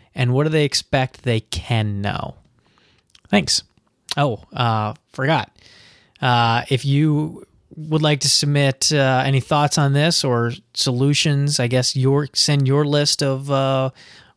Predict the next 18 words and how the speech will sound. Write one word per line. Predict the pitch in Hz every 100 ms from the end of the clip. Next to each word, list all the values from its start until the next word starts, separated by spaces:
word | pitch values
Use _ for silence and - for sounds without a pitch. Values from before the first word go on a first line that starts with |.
| _
rubber | 147 143
ball | 131 139 143
properties. | 143 139 156 151 160 139
You | 127
can | 123 117 113
send | - - 139 135
them | 131 127
via | 123 127 123
email | 143 143 147 160
to | 165 - 123 117 107 - - - - _
L | - 147
P | 143 143 135
P | - 147 160
at | 135 -
soapbox | - 143 139 127 - 147
rocket | 131 127 123
dot | 127 120 -
com, | 127 143 214